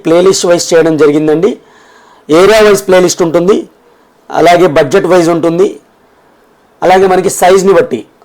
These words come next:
హండ్రెడ్ స్క్వేర్ యార్డ్స్ నుంచి వన్ ఫిఫ్టీ స్క్వేర్ యార్డ్స్ ఉన్న హౌసెస్ అన్ని ఒక, ఒక ప్లేలిస్ట్ అనమాట. ఆ, వన్ ఫిఫ్టీ నుంచి టూ హండ్రెడ్ ఉన్నాయి ఒక ప్లేలిస్ట్, టూ హండ్రెడ్ above ఉన్నాయి ఇంకో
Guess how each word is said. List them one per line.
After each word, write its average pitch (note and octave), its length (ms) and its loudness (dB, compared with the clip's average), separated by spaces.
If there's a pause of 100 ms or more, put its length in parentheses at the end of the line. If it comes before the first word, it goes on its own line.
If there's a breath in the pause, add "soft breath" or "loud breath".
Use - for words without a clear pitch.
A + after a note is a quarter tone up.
(120)
హండ్రెడ్ F3 280 -2
స్క్వేర్ F#3 200 0
యార్డ్స్ F3+ 180 -4
నుంచి F3+ 180 -4
వన్ E3+ 160 -2
ఫిఫ్టీ E3 280 -8
స్క్వేర్ D#3+ 260 2
యార్డ్స్ D#3 220 -2
ఉన్న D3+ 80 -2 (100)
హౌసెస్ D3 300 2
అన్ని F#3 120 0 (100)
ఒక, - 80 -6 (460)
ఒక D3+ 160 -2
ప్లేలిస్ట్ C3+ 380 0
అనమాట. A#2 260 -6 (1040 soft breath)
ఆ, - 20 -2 (160)
వన్ F#3 160 2
ఫిఫ్టీ G#3 200 -2 (100)
నుంచి G#3 180 0 (100)
టూ G3 140 2
హండ్రెడ్ F3+ 260 2
ఉన్నాయి E3 300 0
ఒక D3 140 -6
ప్లేలిస్ట్, C#3 360 0 (140)
టూ G#3 40 2 (100)
హండ్రెడ్ G3+ 280 2
above F3 220 2
ఉన్నాయి F#3 180 0 (140)
ఇంకో D#3+ 100 0